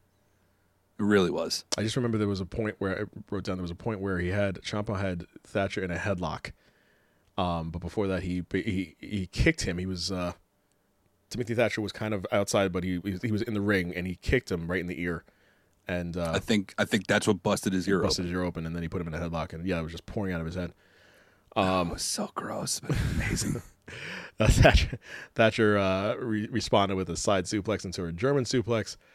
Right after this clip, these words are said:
Speaker 2: Um, let's see here. Thatcher, uh, entered the ring, and then Ciampa tried to, uh, for the draping D D T. Uh, Thatcher, uh,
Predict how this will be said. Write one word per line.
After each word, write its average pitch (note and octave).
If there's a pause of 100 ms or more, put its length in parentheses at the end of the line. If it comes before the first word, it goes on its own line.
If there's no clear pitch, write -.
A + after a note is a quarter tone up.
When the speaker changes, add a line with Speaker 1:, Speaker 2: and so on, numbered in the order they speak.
(480)
Speaker 2:
Um, F#2+ (1200)
let's -
see E2+
here. E2
Thatcher, F2+
uh, E2+ (160)
entered F#2+
the F#2+
ring, B2 (480)
and G2
then F#2
Ciampa F#2
tried F#2
to, F2+ (160)
uh, G2
for -
the F2+
draping F#2
D F#2
D F2+
T. G2 (840)
Uh, C#2 (140)
Thatcher, E2
uh, D2+